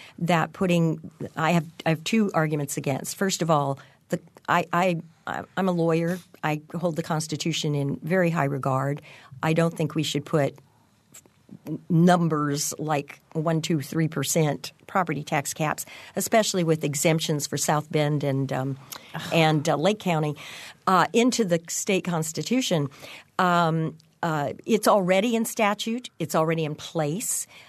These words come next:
Um, and really, it's a statement by the legislature that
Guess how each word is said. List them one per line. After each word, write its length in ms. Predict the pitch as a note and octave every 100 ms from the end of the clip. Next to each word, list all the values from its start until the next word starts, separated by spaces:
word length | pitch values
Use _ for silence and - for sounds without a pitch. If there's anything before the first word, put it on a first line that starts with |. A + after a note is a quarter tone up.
| _ -
Um, 520 | E3+ D#3+ D#3+ E3 D#3+ -
and 400 | F#3+ F3+ F3 F3+
really, 460 | F3 E3+ G3+ F#3+ D#3+
it's 160 | D3
a 40 | D#3+
statement 540 | - - F#3+ F3 E3
by 140 | D3+ D3+
the 120 | C#3+
legislature 640 | E3 E3 F3 E3 D3 D#3+
that 240 | D3 D3